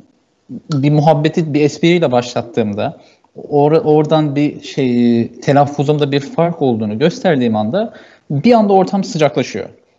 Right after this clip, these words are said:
Bir anda o muhabbet çok daha tatlı bir yere geliyor. İş çok daha hızlı ilerliyor. Yani şeyi zaten geçiyorum. Yani okuduğunu anlama, ki karşı tarafa bir şey anlatabilme. Zaten o kısım olmalı. Amerika'ya gitmenin farkı ne?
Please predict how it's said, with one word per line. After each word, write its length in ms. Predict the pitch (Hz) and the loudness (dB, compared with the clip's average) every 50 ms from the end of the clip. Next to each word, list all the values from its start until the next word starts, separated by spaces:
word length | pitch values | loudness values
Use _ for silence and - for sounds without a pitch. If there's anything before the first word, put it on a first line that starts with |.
| _ - | _ -8
Bir 120 | 147 156 185 | -2 0 0
anda 200 | 190 185 180 180 | 0 0 0 0
o 60 | 175 | 0
muhabbet 400 | 175 180 180 175 160 185 180 - | 2 2 2 2 0 -2 -6 -6
çok 220 | - 180 180 - | -8 -10 -6 -4
daha 140 | - 156 147 | -2 -2 -2
tatlı 320 | - 139 - - - 143 | -2 -4 -6 -4 -6 -6
bir 80 | 135 127 | -4 -2
yere 240 | 120 113 110 113 117 | 0 0 2 2 0
geliyor. 300 | 113 113 98 98 95 90 | 0 -2 -2 -4 -4 -4
İş 220 | - 123 123 - | -4 -4 -6 -4
çok 260 | - - 147 - - | -2 -2 -2 -2 0
daha 200 | - 123 135 123 | 0 -2 0 0
hızlı 240 | 123 113 107 107 120 | -2 -4 -2 0 0
ilerliyor. 480 | 117 104 104 90 78 71 73 90 - - - _ _ _ _ _ _ _ _ _ _ _ _ - | 2 2 0 -2 -4 -4 -6 -8 -10 -10 -14 _ _ _ _ _ _ _ _ _ _ _ _ 0
Yani 260 | - 110 226 226 - - 165 156 - | 2 2 2 2 -2 -4 -8 -10 -4
şeyi 240 | - 160 160 170 | 0 2 2 4
zaten 300 | 160 175 170 165 - 151 143 127 | 4 2 2 2 0 0 0 0
geçiyorum. 440 | 120 113 - - 107 104 - 101 | 0 -2 -4 -6 -8 -8 -6 -4
Yani 280 | 113 120 120 117 117 - - - _ - | -2 -2 0 0 -2 -4 -6 -12 _ -6
okuduğunu 440 | 135 131 - 151 135 139 147 143 | -6 -4 -2 -2 -2 0 0 2
anlama, 540 | 131 127 131 135 131 135 143 151 147 123 - | 2 2 2 2 0 0 0 0 -2 -2 -2
ki 120 | - - 120 | -4 -4 -4
karşı 220 | 127 127 - - | -2 -4 -2 -2
tarafa 260 | - 127 127 135 120 | -2 0 0 0 0
bir 60 | 120 | 0
şey 120 | 120 - 151 | 0 -2 -2
anlatabilme. 460 | 160 160 156 - 135 117 107 107 107 | -2 -2 -2 -2 -2 -2 0 -2 0
Zaten 280 | 104 123 135 135 - 147 | 0 0 0 0 0 0
o 140 | 131 127 | -2 -2
kısım 280 | - 131 123 - 113 - | -4 -6 -6 -4 -4 0
olmalı. 560 | 110 113 113 113 110 113 127 165 220 277 254 - - - - _ _ _ - | 0 0 0 0 0 0 0 2 0 0 0 -4 -12 -20 -20 _ _ _ 0
Amerika'ya 480 | 131 139 147 160 175 196 - 202 190 170 | 2 2 4 4 2 2 2 0 0 0
gitmenin 460 | 151 143 139 - - 131 123 117 113 | 0 -2 -4 -2 0 2 2 2 2
farkı 440 | 117 - - 123 120 120 120 143 151 | 2 0 2 2 2 2 0 -2 -2
ne? 200 | 202 247 262 | 0 -2 -2